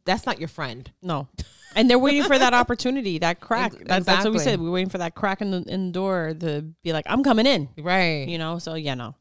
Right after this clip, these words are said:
Speaker 1: That's
Speaker 2: That's not
Speaker 1: not
Speaker 2: cool.
Speaker 1: a friend. Yeah.
Speaker 2: Not
Speaker 1: That's
Speaker 2: cool.
Speaker 1: not a cool. And I wouldn't be okay with that.
Speaker 2: I wouldn't either.
Speaker 1: No matter how cool I am, I wouldn't be okay with that. <laughs>
Speaker 2: Mm-hmm. All right. Um, a man says that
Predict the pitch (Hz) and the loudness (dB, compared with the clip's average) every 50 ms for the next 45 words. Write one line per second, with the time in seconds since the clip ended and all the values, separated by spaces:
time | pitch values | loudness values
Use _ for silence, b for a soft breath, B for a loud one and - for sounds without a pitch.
0 | _ - 151 170 180 - 175 185 185 170 165 143 151 170 160 147 139 143 147 147 | _ -2 -2 -2 0 2 2 2 4 4 2 2 2 2 0 0 -2 -4 -2 -2
1 | 147 151 143 135 135 135 139 131 - _ _ _ _ _ - 196 202 202 175 175 | -2 -2 -2 -4 -6 -10 -12 -14 -16 _ _ _ _ _ -10 -6 -4 -2 -2 -2
2 | 190 180 170 160 160 - 175 156 143 139 139 135 135 - 147 156 165 170 180 175 | 0 0 0 0 -2 -4 -4 -4 -4 -4 -6 -8 -8 -6 -2 2 2 2 4 2
3 | 170 175 170 151 147 139 143 - - 151 139 123 127 131 - 123 139 123 120 - | 0 0 0 0 0 0 -2 -4 -6 -6 -6 -6 -8 -8 -8 -8 -8 -8 -8 -10
4 | _ _ _ _ _ - 180 180 180 180 165 156 151 156 185 190 185 175 175 185 | _ _ _ _ _ -12 -10 -8 -8 -8 -6 -6 -4 -2 0 2 4 4 4 4
5 | 170 165 160 160 170 170 160 165 - - 165 151 151 151 151 156 151 139 139 147 | 4 4 2 2 2 0 0 -2 -2 -6 -6 -6 -4 -6 -4 -4 -4 -4 -4 -4
6 | 170 135 127 170 165 170 170 160 156 160 151 151 - 175 147 143 143 - 175 247 | -4 0 2 4 4 4 4 2 2 0 0 0 0 -2 -4 -4 -6 -8 -6 -6
7 | 277 - - - - 185 185 214 233 - 247 247 - 254 294 - - - 214 _ | -6 -8 -10 -10 -6 0 2 2 4 4 4 2 2 0 -4 -4 -6 -12 -14 _
8 | _ _ _ _ _ _ _ _ - 190 170 160 147 - - _ - 180 185 180 | _ _ _ _ _ _ _ _ -8 -6 -4 -4 -6 -8 -10 _ -4 -2 0 0
9 | 170 175 170 151 - _ _ _ _ _ _ _ _ _ - - 185 196 196 196 | 0 0 -2 -4 -8 _ _ _ _ _ _ _ _ _ -6 -4 -2 0 0 2
10 | 202 214 226 240 254 240 - - 190 185 185 196 190 - 180 170 147 | 2 0 0 -2 -2 -2 -2 0 0 0 0 -2 -2 -2 -2 -2 -2